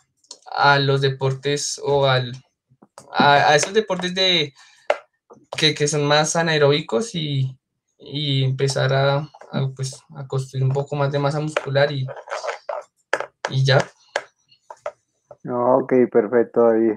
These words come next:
Speaker 2: Claro, la composición morfológica tuya debió haber sido diferente porque trabajabas ciclismo de ruta, ¿no? Es un
Speaker 1: Sí.
Speaker 2: deporte que es netamente de
Speaker 1: Ah.
Speaker 2: resistencia.
Speaker 1: Yo pesaba, eh, cuando entrenaba ciclismo, yo mido uno sesenta y nueve,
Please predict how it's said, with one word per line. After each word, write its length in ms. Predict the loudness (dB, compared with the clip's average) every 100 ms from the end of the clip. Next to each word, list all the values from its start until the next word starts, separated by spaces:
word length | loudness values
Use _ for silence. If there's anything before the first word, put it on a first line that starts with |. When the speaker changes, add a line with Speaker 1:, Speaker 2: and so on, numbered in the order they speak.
| -4
Speaker 2:
Claro, 280 | 0 4 6
la 120 | 6
composición 540 | 4 2 2 2 0 0
morfológica 680 | 0 2 4 4 4 0
tuya 260 | 0 2 4
debió 200 | 4 4
haber 160 | 0 0
sido 140 | 0
diferente 480 | 0 -2 -4 -4 -6
porque 240 | -4 -4
trabajabas 640 | 0 2 2 0 0 0 0
ciclismo 460 | -2 0 0 0
de 60 | 2
ruta, 340 | 2 2 0 0
¿no? 240 | -2 -4 _ _ -20 -20 _ _ _ _ _ -4
Es 40 | 0
un 40 |
Speaker 1:
Sí. 140 | 4
Speaker 2:
deporte 400 | 6 6 4 2 0
que 80 |
es 60 | 0
netamente 520 | 2 4 4 4 4
de 100 | 6
Speaker 1:
Ah. 20 | 8
Speaker 2:
resistencia. 760 | 6 4 2 2 2 -4 -14 -20 _ _ _ -14
Speaker 1:
Yo 200 | -6 -2
pesaba, 760 | 0 0 4 6 8 6 4 2
eh, 340 | -2 -2 -4
cuando 220 | 0 0 0
entrenaba 340 | 0 2 2
ciclismo, 500 | 0 -6 -4 -4 -6 _ -20 -20 -20 -20 _
yo 140 | 0
mido 180 | 2 4
uno 440 | 6 6 4 4 0 -6 _ _ _ -10
sesenta 400 | -4 -2 2 2
y 80 | 2
nueve, 340 | 0 0